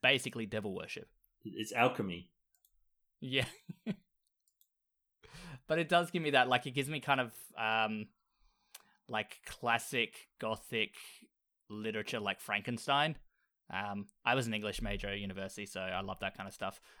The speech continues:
Speaker 1: Um, but, like, Frankenstein especially, I remember when I read it, and it just, this is what it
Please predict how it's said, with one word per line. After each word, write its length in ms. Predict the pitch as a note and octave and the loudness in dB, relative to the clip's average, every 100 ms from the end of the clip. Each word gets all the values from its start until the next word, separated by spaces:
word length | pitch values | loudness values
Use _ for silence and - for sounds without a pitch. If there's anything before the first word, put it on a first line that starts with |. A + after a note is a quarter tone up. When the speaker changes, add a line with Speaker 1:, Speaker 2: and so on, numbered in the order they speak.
| - | -6
Speaker 1:
Um, 280 | G#2 G#2 G2 | 0 2 2
but, 100 | G2+ | -2
like, 300 | F#2+ G2 - _ _ | -2 -4 -6 _ _
Frankenstein 680 | - A#2+ G#2+ A#2 - G#2+ G2+ | -4 -2 0 -2 0 0 0
especially, 580 | G2 G#2 G2+ G#2+ G2 G2+ | -2 -4 -4 -4 -6 -6
I 60 | - | -6
remember 160 | A2 | -4
when 120 | G#2 | 0
I 80 | G2+ | 0
read 200 | F#2+ G2+ | 0 2
it, 140 | G#2 F#2+ | 2 0
and 100 | G#2 | -4
it 120 | G2+ | -4
just, 260 | - - B2 | -6 -6 -6
this 160 | A#2+ | -4
is 140 | A#2+ G#2+ | -6 -6
what 140 | |
it 60 | G#2 | -6